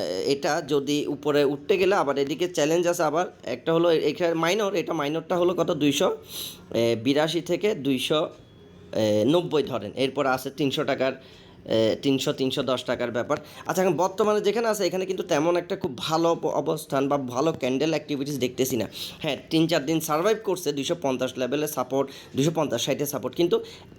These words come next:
আবার আজকে গিয়ে সে একটা বিগ রেড ক্যান্ডেল ক্রিয়েট করছে। এবং আগামীকাল এটার এই, এই আঠাশ তারিখ ইপিএস এর ডেট আছে, যেটা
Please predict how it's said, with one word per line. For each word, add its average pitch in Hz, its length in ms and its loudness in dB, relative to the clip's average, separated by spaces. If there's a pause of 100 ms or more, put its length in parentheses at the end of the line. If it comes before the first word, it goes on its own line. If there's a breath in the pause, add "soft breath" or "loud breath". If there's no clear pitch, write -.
আবার 160 280 0
আজকে 165 320 -2 (100)
গিয়ে 151 180 0
সে 170 160 2 (160)
একটা - 140 -4 (220)
বিগ 202 160 4 (220)
রেড 143 220 2
ক্যান্ডেল 117 240 -4 (240)
ক্রিয়েট 127 260 2
করছে। - 200 -6 (140)
এবং 160 100 2 (140)
আগামীকাল 147 400 0 (480 loud breath)
এটার 135 200 2 (180)
এই, 123 100 2 (380)
এই 117 100 6 (160)
আঠাশ 160 260 2
তারিখ 175 180 2 (260)
ইপিএস 151 360 2
এর 120 140 -4
ডেট 113 220 0
আছে, 110 140 -6
যেটা 127 240 0